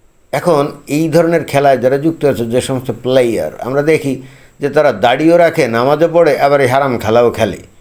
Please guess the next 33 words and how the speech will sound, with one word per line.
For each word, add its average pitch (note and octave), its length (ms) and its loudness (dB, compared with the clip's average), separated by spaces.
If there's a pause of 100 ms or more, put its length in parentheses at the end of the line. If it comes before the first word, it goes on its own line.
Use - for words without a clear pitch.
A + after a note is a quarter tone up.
(320)
তো - 60 -20 (100)
এদের C3+ 300 0
উদ্দেশ্যে D3 340 -2
আপনার C#3 240 -4
দুই C3+ 120 -4
চার C3+ 160 0
কথা C#3 220 -2
বলা C3+ 200 2
উচিত C3+ 260 -4
ছিল C#3 200 -4
না? G2 380 -10 (500)
বলা F3+ 180 0
উচিত D#3+ 240 0
ছিল D#3 220 0
যে, C3+ 160 -6
"যারা E3 220 0
নাকি F3 260 -2
ক্রিকেট E3 680 -4
খেলো F3 640 0
এবং E3 320 2
এরপরে D#3+ 400 2
নামাজ D#3 340 0
রোজা D3+ 320 0
করো, E3 440 0 (560)
এই F3+ 360 -2
তোমাদের D#3+ 340 0
নামাজ C#3 320 0
রোজা C3 320 0
আল্লাহর A2 260 0
কাছে A2+ 240 -4
গ্রহণযোগ্য G#2+ 580 -4
হবে F2 380 -2
না, C3+ 200 -2